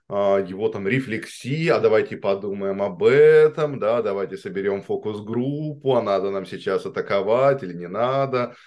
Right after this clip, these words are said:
да, то есть, ну, такого же не должно быть. И всё равно он приводит эти примеры, м, примеры общения со своими генералами, да. М, насколько это вообще соотносится с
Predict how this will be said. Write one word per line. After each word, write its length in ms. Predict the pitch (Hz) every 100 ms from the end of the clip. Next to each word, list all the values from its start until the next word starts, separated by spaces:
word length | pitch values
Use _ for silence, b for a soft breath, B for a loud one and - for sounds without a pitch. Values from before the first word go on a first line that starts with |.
| B 90
да, 160 | 110
то 100 | 113
есть, 100 | 95
ну, 100 | 98
такого 300 | 95 98 117
же 80 | 101
не 80 | 101
должно 340 | 113 127 220
быть. 180 | 151 98 - b b b -
И 60 | 101
всё 160 | -
равно 220 | 113 147 202
он 100 | 139
приводит 400 | 123 113 98 101
эти 140 | 82
примеры, 600 | - 113 147 131 78 - _ _ _ -
м, 1300 | 107 107 104 104 101 95 92 85 80 - - - - -
примеры 320 | 110 110 98
общения 320 | 95 117 113
со 120 | 90
своими 260 | - 98 95
генералами, 640 | 87 90 85 127 147 120 92
да. 400 | 87 107 127 135 _
М, 420 | - 98 - 78
насколько 380 | 98 104 202 220
это 100 | 135
вообще 200 | 127 196
соотносится 640 | 196 120 113 143 143 - 110
с 480 | - - 113 104